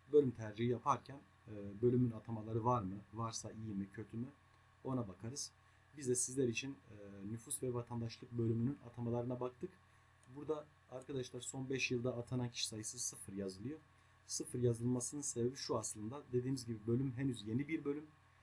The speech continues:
Mezunlarını yeni va-, e, yeni yeni vermeye başlamış bir bölüm.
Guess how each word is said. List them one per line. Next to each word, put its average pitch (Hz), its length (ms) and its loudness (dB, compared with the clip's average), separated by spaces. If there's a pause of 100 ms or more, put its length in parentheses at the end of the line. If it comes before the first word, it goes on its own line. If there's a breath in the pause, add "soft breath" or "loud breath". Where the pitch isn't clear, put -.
(180 soft breath)
Mezunlarını 123 580 2
yeni 120 160 2
va-, 113 280 -4
e, 101 300 -2
yeni 127 140 4
yeni 101 220 -2
vermeye 101 340 -6
başlamış 104 480 -12
bir 110 60 -4 (100)
bölüm. 147 200 -4